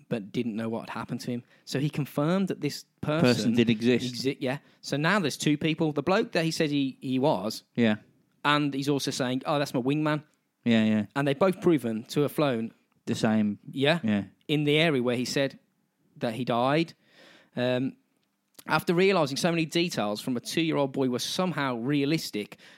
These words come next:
Speaker 1: Bruce became a man possessed, trying to disprove all of these coincidences. He began tracking down military records from across the nation.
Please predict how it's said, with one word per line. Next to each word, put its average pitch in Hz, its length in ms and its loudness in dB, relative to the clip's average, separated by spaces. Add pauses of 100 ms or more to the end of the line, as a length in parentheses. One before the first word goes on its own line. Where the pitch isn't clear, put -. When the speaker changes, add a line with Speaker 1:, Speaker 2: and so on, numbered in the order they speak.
(100)
Speaker 1:
Bruce 165 240 2
became 131 400 -2
a 123 40 -2
man 123 200 -2
possessed, 117 580 -4
trying 156 240 0
to 143 80 -6
disprove 127 560 -2 (120)
all 151 180 2
of 135 60 0
these 127 180 -2
coincidences. 117 480 -4
He 127 60 -6
began 147 360 -2
tracking 151 420 -2
down 120 240 -2
military 147 360 0
records 120 440 -2
from 117 140 -6
across 117 280 -4
the 120 60 -8
nation. 117 360 -6